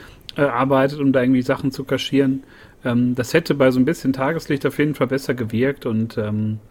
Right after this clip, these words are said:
die Kostüme konnte man halt wirklich nicht auseinanderhalten. Ich hatte das Gleiche auch bei, bei Andrew und bei, bei Tom Holland.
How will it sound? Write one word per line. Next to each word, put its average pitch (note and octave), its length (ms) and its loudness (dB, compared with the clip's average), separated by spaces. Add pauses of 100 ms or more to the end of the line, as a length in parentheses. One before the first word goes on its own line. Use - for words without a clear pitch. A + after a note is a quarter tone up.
(580)
die G3 220 -4
Kostüme E3+ 440 2
konnte E3 280 0
man D3 180 2
halt C3 140 0
wirklich C#3 300 -4
nicht C3+ 120 -2
auseinanderhalten. A#2+ 600 0
Ich A2+ 100 -6
hatte D3+ 180 -2
das C#3 160 2
Gleiche C3+ 360 4
auch D3 180 2
bei, C#3+ 340 8
bei C#3 220 2
Andrew D#3+ 340 2
und C#3 160 0
bei, C3+ 300 2
bei C3 160 0
Tom C3+ 240 -4
Holland. D3 340 -2